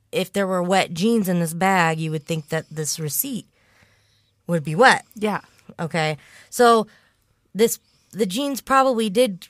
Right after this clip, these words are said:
Speaker 1: were in that bag, and they found those in the trunk of his car, I would assume, 'cause they were the jeans that he changed out of to put his tux on when he went to prom.
Speaker 2: Yes.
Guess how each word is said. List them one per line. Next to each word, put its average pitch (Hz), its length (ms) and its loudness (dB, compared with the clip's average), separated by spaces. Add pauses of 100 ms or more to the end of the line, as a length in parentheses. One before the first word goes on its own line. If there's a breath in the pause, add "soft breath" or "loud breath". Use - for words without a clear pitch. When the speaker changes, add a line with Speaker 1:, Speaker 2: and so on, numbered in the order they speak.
Speaker 1:
were 233 240 0
in 233 240 0
that 208 200 0
bag, 208 260 2
and 180 140 0
they 180 100 0
found 208 400 0
those 170 260 0
in 165 220 -4 (180)
the 180 160 -2
trunk 202 240 0
of 165 80 -4
his 165 120 -2
car, 196 460 2
I 156 60 2
would 156 100 -2
assume, 151 580 -4 (580)
'cause 190 140 -2
they 185 120 2
were 185 100 0
the 180 100 -4
jeans 175 260 -4
that 175 100 -4
he 175 100 -4
changed 175 360 -4
out 214 240 2
of 165 360 -2
to 180 200 -8
put 156 400 -8
his 151 220 -12
tux 254 340 -6
on 156 160 -4
when 151 100 -6
he 156 60 -6
went 151 140 -10
to - 60 -20
prom. 180 400 -8
Speaker 2:
Yes. 180 500 -8